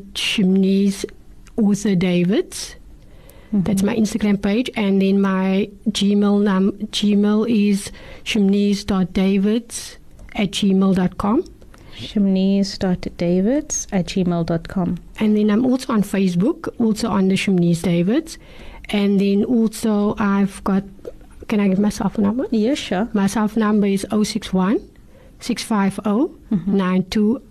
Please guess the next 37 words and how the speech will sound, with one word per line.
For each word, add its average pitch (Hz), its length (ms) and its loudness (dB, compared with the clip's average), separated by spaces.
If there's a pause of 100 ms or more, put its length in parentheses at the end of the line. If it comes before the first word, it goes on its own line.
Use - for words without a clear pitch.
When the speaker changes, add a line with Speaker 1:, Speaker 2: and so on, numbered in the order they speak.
(140)
Speaker 1:
oh 196 160 2
two. 180 320 2
Speaker 2:
Mm-hmm. - 320 -8
Okay, 196 120 0
so 196 140 -2
it's 185 120 -2
oh 214 140 0
six 220 300 -4
one, 190 400 0
six - 320 -8
five 190 320 -4
zero, 170 480 0
nine 175 380 0
two 180 440 0
zero 170 440 0
two. 170 340 -2 (240)
Shimni's, 226 400 -2
any 233 240 0
last 190 400 0
words 202 240 0
from 208 180 0
your 202 140 2
side? 285 360 -2 (680)
Speaker 1:
I 262 140 -2
just 277 180 -2
want 254 280 2
to 254 340 2 (240)
thank 226 480 -2
everyone 196 640 2
for 196 240 0
listening, 185 640 2
especially 196 720 0
giving 202 320 0
me 196 80 2
this 196 200 0
opportunity 190 920 0
for 185 520 0